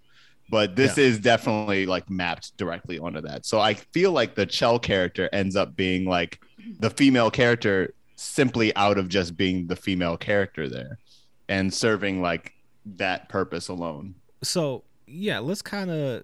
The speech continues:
Speaker 2: get into that because it is interesting to see just the development period of this movie. So this movie w-, w-, started to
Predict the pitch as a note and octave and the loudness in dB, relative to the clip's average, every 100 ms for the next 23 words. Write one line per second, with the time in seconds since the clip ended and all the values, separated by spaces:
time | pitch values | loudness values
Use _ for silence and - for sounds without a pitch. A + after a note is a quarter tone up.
0 | G#2 G#2 A#2 A2 G#2 - F2 F2 E2 D#2 | -10 -4 -2 -2 -6 -8 -8 -8 -10 -14
1 | - G#2 - - B2+ F#2+ F2 F#2 - - | -10 -10 -8 -6 -4 -4 -8 -12 -16 -18
2 | _ _ _ _ - B2+ C3+ F3+ E3 C3+ | _ _ _ _ -12 -6 -4 -4 -4 -6
3 | C#3 A#2+ - G#2 F#2 - - - G2+ F#2 | -4 -8 -6 -6 -6 -8 -12 -8 -6 -6
4 | F2 F#2 F2+ - F#2 F2 F#2 F2+ F2 F2 | -8 -8 -10 -8 -10 -8 -8 -6 -8 -8
5 | E2+ F2 - _ _ _ _ - F#2+ F2 | -12 -14 -16 _ _ _ _ -8 -6 -6
6 | E2 F2+ E2+ F2+ E2+ - - - - - | -10 -14 -14 -12 -12 -14 -20 -20 -20 -20
7 | - _ - - G2+ - _ _ _ _ | -20 _ -8 -4 -4 -6 _ _ _ _
8 | - B2 G3 F3+ E3 C3+ G#2 - D#2 - | -12 -6 -4 -2 0 0 -2 -8 -20 -20
9 | F#2+ F2+ C#2+ F2 G#2 B2+ - D#3 A3 C#3 | -20 -20 -20 -20 -14 -12 -2 -2 0 -2
10 | G#2 A#2 G2 | -4 -6 -6